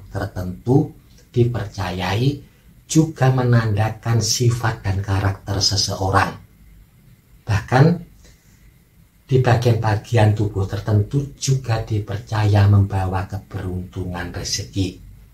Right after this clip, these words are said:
Lalu, apakah artinya kalau kita memiliki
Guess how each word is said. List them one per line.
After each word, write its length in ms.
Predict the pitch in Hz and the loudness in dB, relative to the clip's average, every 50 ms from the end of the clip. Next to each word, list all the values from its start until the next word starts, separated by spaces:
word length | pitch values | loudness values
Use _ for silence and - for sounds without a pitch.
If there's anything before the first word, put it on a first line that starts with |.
| _ _ _ _ - - - - - - - _ _ _ 135 | _ _ _ _ -20 -20 -20 -20 -20 -20 -20 _ _ _ 0
Lalu, 240 | 139 147 147 143 151 160 | 2 4 6 6 6 6
apakah 560 | 139 - 123 117 120 - 104 98 101 104 101 | 4 2 2 0 0 0 0 2 2 2 0
artinya 400 | - - 104 101 98 113 123 123 | -2 -2 0 2 4 4 4 4
kalau 320 | 120 110 104 101 98 98 - | 4 2 2 2 2 0 -2
kita 640 | - 113 110 101 - - 127 139 147 - - - - - _ _ - | -6 -8 -8 -6 -2 2 4 4 4 2 -2 -10 -16 -20 _ _ -6
memiliki 640 | - 123 120 113 113 110 107 104 - - 110 - | 2 6 6 6 6 6 4 2 0 -2 -6 -8